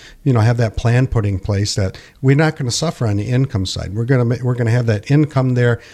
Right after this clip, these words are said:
because that's one less thing they need to worry about. Let's get them concentrating on their health going forward, not the income, because that's what a good financial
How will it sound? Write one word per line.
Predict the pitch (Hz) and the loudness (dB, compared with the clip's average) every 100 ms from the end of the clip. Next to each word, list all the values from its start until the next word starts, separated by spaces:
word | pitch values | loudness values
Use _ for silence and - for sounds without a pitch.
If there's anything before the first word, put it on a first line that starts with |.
| - | -20
because | - 123 | -4 0
that's | 113 101 117 | 0 -2 -2
one | 113 135 151 | 2 2 4
less | 135 135 - | 2 0 -2
thing | 131 123 | -2 0
they | 113 127 | 2 4
need | 147 127 | 4 2
to | 110 | 0
worry | 113 120 113 | 2 2 0
about. | 95 98 - - - | -2 -4 -6 -18 -6
Let's | 117 - | -6 -2
get | 131 | -2
them | 139 135 | 0 0
concentrating | - 120 117 113 120 110 110 | 0 0 -2 -4 -2 0 0
on | 104 101 | 0 0
their | 95 | 0
health | 120 147 - | 2 0 0
going | 104 87 | -4 -4
forward, | 90 98 90 95 - - | -6 -6 -6 -6 -10 -8
not | 117 117 139 | 0 0 0
the | 120 120 | -2 0
income, | 123 - 90 | 0 -2 -6
because | 95 - 104 | -6 -4 -2
that's | 120 127 | -2 -2
what | 113 | -2
a | |
good | 95 127 120 | -2 -4 -4
financial | - 117 110 107 - 101 | -4 0 0 0 -2 -4